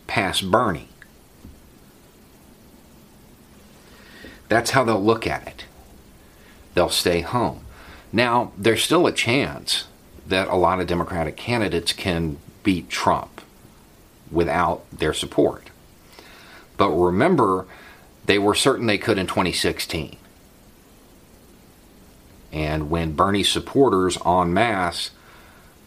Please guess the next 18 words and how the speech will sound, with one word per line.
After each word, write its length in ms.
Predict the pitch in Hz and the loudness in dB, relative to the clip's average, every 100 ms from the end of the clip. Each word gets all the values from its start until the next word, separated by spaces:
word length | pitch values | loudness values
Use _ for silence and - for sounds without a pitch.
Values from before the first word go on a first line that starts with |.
| - - - - | -20 -20 -20 -6
went 240 | 78 - | -6 -6
third 320 | - 76 71 - | -4 -2 -2 -2
party 440 | 107 110 104 101 | 2 2 2 2
or 220 | 82 87 | 2 0
just 260 | 82 85 - | 0 0 0
stayed 360 | - 85 80 | 0 0 0
home, 580 | - 117 123 90 80 71 - - - - - - - | 0 2 2 0 -4 -10 -14 -20 -20 -20 -20 -20 -6
it 140 | 85 85 | -2 -2
handed 340 | 87 80 73 | 0 -4 -4
the 100 | 76 | -8
election 400 | 76 71 - - | -6 -6 -6 -8
to 60 | 69 | -10
Trump. 540 | - 104 92 - - - - - - - - | -6 -2 -2 -6 -16 -20 -20 -20 -20 -20 -6
They 120 | - 139 | 0 4
will 200 | 151 156 | 4 4
do 200 | 151 127 | 4 2
it 60 | |
again. 360 | - 98 101 | 0 -2 -2